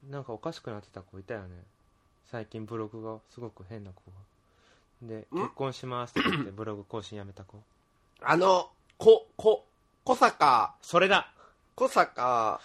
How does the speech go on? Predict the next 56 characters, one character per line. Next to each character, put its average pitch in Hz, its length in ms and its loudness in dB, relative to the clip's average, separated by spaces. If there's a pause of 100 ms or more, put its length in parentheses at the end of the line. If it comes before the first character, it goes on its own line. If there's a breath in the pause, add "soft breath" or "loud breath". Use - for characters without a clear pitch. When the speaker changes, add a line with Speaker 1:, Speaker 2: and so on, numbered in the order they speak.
Speaker 1:
小 - 120 -2
向 180 80 -2
井 - 20 -6
美 180 80 2
奈 139 260 -2
子 127 80 -4
じ 113 60 -6
ゃ - 20 -8
な 113 80 -8
く - 80 -18
て、 117 160 -4
小 - 120 -10
坂。 139 440 0 (100)
Speaker 2:
う - 40 -20
ん。 - 20 -20 (460 soft breath)
小 262 100 0
坂 170 380 2
な 131 120 2
ん 127 60 0
と 120 80 -6
か 101 80 -6
だ 90 140 -6
よ 90 60 -6
ね。 135 120 -2
Speaker 1:
そ 185 120 6
う 180 40 2
そ 185 140 0
う 156 40 -2
そ 135 160 -4
う。 - 120 -6 (420)
Speaker 2:
太 - 200 2
っ 254 40 -12
た 127 100 0
子 107 120 0
で 92 100 -4
し - 80 -12
ょ？ - 180 -6
Speaker 1:
す - 120 -4
ご 160 100 2
く - 80 -20
太 - 160 -4
っ - 20 -16
て 120 140 -8
た 101 160 -14
子。 98 220 -16 (180)
う 123 60 -16
ん。 110 200 -16 (600)
小 - 140 -20
坂 127 260 -8
で 92 140 -16
出 107 120 -6
る 120 100 -12
か - 120 -20
な、 95 60 -20
も 95 40 -20
う。 - 40 -20